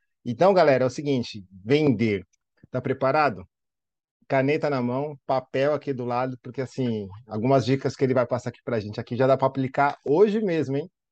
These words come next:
Por mais que o dia tá terminando, pra quem tiver aí, tipo, que é o momento que você, o momento e o horário que você estiver assistindo, dá pra você aproveitar, hein? Netão, é o seguinte:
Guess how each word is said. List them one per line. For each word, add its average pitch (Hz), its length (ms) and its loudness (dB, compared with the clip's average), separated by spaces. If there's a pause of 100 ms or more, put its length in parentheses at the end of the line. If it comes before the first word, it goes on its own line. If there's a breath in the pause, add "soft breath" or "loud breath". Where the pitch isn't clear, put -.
(140)
Por 123 120 -4
mais 139 180 0
que 165 80 -4
o - 20 -4
dia 147 160 -2
tá 151 140 -2
terminando, 139 920 -4 (340)
pra 123 200 -2
quem 127 540 -2
tiver 123 300 -4
aí, 123 200 -4
tipo, - 280 -16
que - 140 -4
é 135 60 0
o 135 100 2
momento 139 400 0
que - 120 -14
você, 139 100 -4
o 120 340 -6
momento 135 400 0
e 170 40 2
o 156 40 4
horário 135 260 2
que - 60 -14
você 135 60 -6
estiver 127 200 -6
assistindo, 143 480 -8 (340)
dá 117 120 2
pra 127 100 0
você 127 180 2
aproveitar, 139 560 0
hein? 95 100 -20 (500 soft breath)
Netão, 151 320 6
é 202 40 10
o 190 40 6
seguinte: 196 520 2